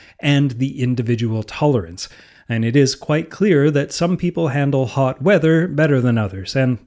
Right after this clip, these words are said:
some people, like me, sweat more than others. So, how did that two percent rule get it so wrong in the first place? Well,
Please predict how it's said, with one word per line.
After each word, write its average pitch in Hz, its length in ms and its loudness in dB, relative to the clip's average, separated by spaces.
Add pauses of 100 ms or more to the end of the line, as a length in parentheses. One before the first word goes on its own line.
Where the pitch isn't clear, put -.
(100)
some 240 280 0
people, 226 440 0
like 143 400 -2
me, 185 440 -2 (180)
sweat 226 400 -4
more 120 160 0
than 101 160 -4
others. 92 320 -12 (540)
So, 127 340 -2 (640)
how 226 360 -2
did 175 420 2
that 147 260 -2
two 147 180 0
percent 131 560 -2
rule 127 320 2
get 120 280 -2
it 123 160 -4
so 127 200 0
wrong 120 320 0
in 117 60 0
the 117 80 -2
first 131 300 -2
place? 131 340 -2 (420)
Well, 151 260 2